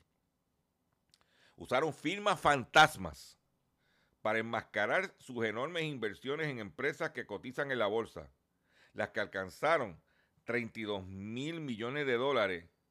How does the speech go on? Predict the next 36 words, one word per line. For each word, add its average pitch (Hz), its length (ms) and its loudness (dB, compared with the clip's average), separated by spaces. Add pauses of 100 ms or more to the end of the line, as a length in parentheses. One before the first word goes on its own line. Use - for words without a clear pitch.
(520)
en 107 140 -4
el 98 100 -4
dos 90 180 -4
mil 120 180 -6
dieciocho 147 520 -2
debido 110 340 -2
a - 20 -2
un 139 120 -8
temor 123 420 -2
a 107 80 0
una 120 280 -6
publicidad 107 540 -4
negativa. 107 720 -4 (1900)
El 90 160 -8
uso 139 260 -2
de 156 160 4
fa-, - 640 -14
fir-, - 440 -6
eh, 110 100 -4
de 107 120 -2
firma 165 340 -4
fantasma 135 840 -2
salió 104 400 -2
a 151 60 2
la 147 100 4
luz 151 240 -4
el, 110 260 -6 (120)
en 104 100 -12
el 104 100 -8
dos 98 120 -4
mil 127 120 -8
diecinueve, 139 600 -6 (640)
cuando 104 220 -2
un 135 100 -4
empleado, 135 800 0 (100)
en, 120 240 -4